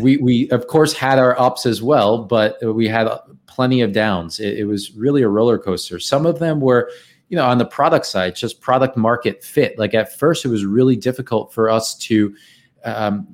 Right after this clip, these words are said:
figure out exactly what to build for the market. And then also just on a technical level to, to be able to execute on that. Like, I, I had some tech experience, but not to the degree that we needed to build what this vision was. And we had trouble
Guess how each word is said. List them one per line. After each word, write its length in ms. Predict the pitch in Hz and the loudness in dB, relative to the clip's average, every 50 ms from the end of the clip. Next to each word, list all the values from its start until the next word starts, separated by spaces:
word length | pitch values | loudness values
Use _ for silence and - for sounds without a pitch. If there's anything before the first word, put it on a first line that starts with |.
| - - | -4 -2
figure 280 | 147 147 151 151 135 | 0 2 4 4 4
out 120 | 131 131 123 | 4 2 2
exactly 500 | 107 95 - 123 120 135 139 - 147 131 | 0 -2 0 0 0 0 0 0 0 2
what 160 | 131 131 131 | 0 0 -2
to 80 | - - | -4 -4
build 440 | 101 - 107 107 117 139 147 120 - | -2 0 2 2 2 0 -2 -4 -8
for 200 | - - 113 113 | -6 -2 -2 0
the 100 | 113 120 | 0 0
market. 480 | 113 101 98 98 98 - 127 127 127 - 123 | 0 0 0 0 0 0 -2 -2 -2 -4 -4
And 100 | 117 117 | -2 0
then 140 | 123 117 117 | 0 0 0
also 640 | - 120 127 147 151 - - 156 143 139 135 135 - - _ _ _ _ | 2 2 2 2 0 0 0 2 2 2 0 -2 -6 -12 _ _ _ _
just 240 | - - 143 - | -6 -4 -2 -2
on 100 | 156 135 | 0 0
a 80 | 123 110 | -2 -2
technical 560 | - - - 147 - - 175 165 - 117 101 | -2 -2 -2 -2 -2 -2 -4 -2 0 0 0
level 340 | 90 90 87 - 95 92 95 | 0 0 -2 -2 -6 -10 -12
to, 360 | - - - 110 104 104 104 - | -12 -6 -2 0 0 0 -2 -4
to 280 | - - - 113 110 107 | -8 -8 -4 -2 -2 0
be 200 | 101 110 113 113 | 0 0 0 0
able 160 | 123 131 131 | 2 0 0
to 200 | - 110 104 - | -2 -4 -4 -4
execute 460 | 113 113 - - 147 147 - 104 87 | -4 -4 -4 -6 -8 -6 -6 -6 -6
on 140 | 85 85 82 | -6 -8 -10
that. 200 | 82 82 82 - - | -10 -12 -12 -10 -6
Like, 240 | 107 98 95 - - - - - | -4 -4 -4 -4 -6 -10 -6 -2
I, 280 | 113 110 110 113 113 - - - | 0 0 2 0 0 -2 -4 -4
I 140 | 110 107 107 101 | 0 0 0 0
had 260 | 101 110 110 107 98 | 0 0 -2 -2 -2
some 380 | - - - 123 127 135 131 131 | -2 -2 0 0 2 2 0 0
tech 340 | - - 131 127 - - - | -2 -4 -4 -4 -6 -8 -10
experience, 600 | 107 - - - 131 147 165 160 131 104 - - | -8 -8 -6 -2 0 2 2 2 2 0 -2 -4
but 180 | - 113 110 | -6 -6 -4
not 380 | 101 107 113 123 131 - - _ _ _ _ | -2 0 0 0 -2 -4 -8 _ _ _ _
to 140 | - - 135 | -6 -2 0
the 100 | 117 113 | 0 0
degree 400 | 98 107 98 - 104 110 120 127 | 0 -2 -4 -2 0 2 2 4
that 160 | 113 107 98 | 2 2 0
we 120 | 104 104 98 | 0 0 0
needed 320 | 98 104 117 104 98 98 | 2 2 2 0 -2 -2
to 100 | - 98 | -4 -8
build 400 | 90 - - 107 104 107 98 87 | -8 -4 -2 0 0 0 -2 -2
what 180 | 98 98 92 - | -4 -4 -4 -4
this 160 | - 87 - | -6 -8 -8
vision 420 | 87 87 104 113 - 135 117 101 | -6 -4 -4 -2 -2 -2 -2 -2
was. 280 | 92 85 85 85 - - | -4 -6 -8 -10 -12 -12
And 200 | - 98 95 98 | -8 -6 -4 -2
we 120 | 104 107 | -2 -2
had 180 | 101 113 107 101 | -2 -2 -4 -4
trouble 480 | - - 113 110 104 110 110 - - | -2 -2 -2 0 2 2 0 0 -2